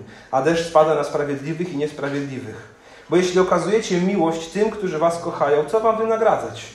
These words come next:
Czyż celnicy nie czynią podobnie? A jeśli pozdrawiacie tylko swoich braci, co w tym nadzwyczajnego?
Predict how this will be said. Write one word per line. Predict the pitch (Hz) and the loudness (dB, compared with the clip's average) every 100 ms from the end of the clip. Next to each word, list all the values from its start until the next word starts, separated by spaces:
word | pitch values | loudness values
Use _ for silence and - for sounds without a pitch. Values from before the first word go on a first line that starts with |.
| - - - - | -20 -20 -16 -4
Czyż | 196 196 | -2 2
celnicy | 175 170 190 196 | 2 2 2 0
nie | 185 | 0
czynią | 185 170 165 | 0 -2 0
podobnie? | 160 139 143 143 160 - - - - - | 0 2 0 0 -4 -6 -18 -20 -18 0
A | 185 | 2
jeśli | 226 240 | 2 2
pozdrawiacie | 240 226 220 220 247 247 | 2 4 6 6 4 2
tylko | 240 226 226 | -2 -2 -2
swoich | - 202 185 | 0 0 0
braci, | 165 190 165 - 127 160 - - - | 4 8 8 4 -6 -10 -14 -20 0
co | 202 | 2
w | 196 | 4
tym | 190 | 2
nadzwyczajnego? | 196 190 - 190 208 208 226 147 123 | 0 -2 -4 0 2 4 4 2 -2